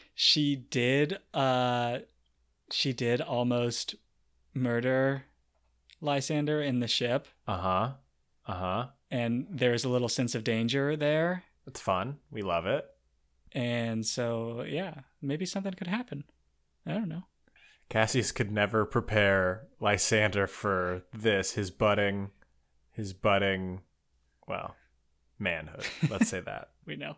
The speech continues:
Speaker 1: Yes. Yes. <sighs> Okay. Man. T-, tough ending. Tough ending for, uh, um,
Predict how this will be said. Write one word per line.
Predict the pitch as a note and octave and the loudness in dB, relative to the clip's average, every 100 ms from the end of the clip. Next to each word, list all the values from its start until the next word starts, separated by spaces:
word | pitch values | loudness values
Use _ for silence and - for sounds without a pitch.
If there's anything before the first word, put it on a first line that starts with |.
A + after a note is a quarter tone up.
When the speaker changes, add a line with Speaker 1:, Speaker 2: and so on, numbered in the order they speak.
| - | -10
Speaker 1:
Yes. | D3 - - - E3+ - - - - | -10 -10 -16 -16 -16 -18 -20 -20 -8
Yes. | C#3 - - - _ _ - - - - _ _ _ _ _ - | -6 -6 -10 -14 _ _ -20 -20 -20 -20 _ _ _ _ _ -12
<sighs> | B2 G#2+ G#2 - - - _ _ - D#3 | -10 -10 -12 -20 -20 -20 _ _ -12 -10
Okay. | - A#2 A#2 - - _ _ _ _ - | -8 -10 -12 -16 -20 _ _ _ _ -12
Man. | A#2+ A#2 A2+ _ _ _ - | -10 -10 -14 _ _ _ -2
T-, | D3 E3 | 2 2
tough | E3 D#3 D#3 | 4 4 4
ending. | C#3+ C#3 C3+ C3 D#3+ | 4 4 4 2 -2
Tough | - C#3 D#3 | -4 -2 0
ending | C#3 C3+ | 2 2
for, | B2+ C#3 C3 B2 B2 | 0 0 2 2 2
uh, | A#2 A#2 A2+ A2+ - _ _ _ _ _ - | 0 -2 -4 -8 -14 _ _ _ _ _ -8
um, | B2+ A2+ A#2+ C3 C#3 C#3 | -6 -4 -6 -8 -8 -10